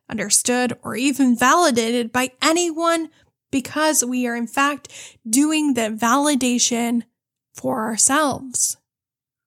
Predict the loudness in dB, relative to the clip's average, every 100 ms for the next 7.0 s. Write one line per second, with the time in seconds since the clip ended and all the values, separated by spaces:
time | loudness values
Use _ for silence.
0 | _ _ -2 0 2 2 2 0 -2 -4
1 | -4 -8 -8 -8 -8 _ _ _ -8 -8
2 | -4 2 2 2 0 -4 -4 -8 -12 -10
3 | -10 _ _ _ _ _ _ _ _ _
4 | _ _ _ _ _ _ _ _ _ _
5 | -20 -18 -12 -2 0 2 0 2 0 0
6 | 0 -2 -2 -2 -2 -6 -8 -8 -8 -8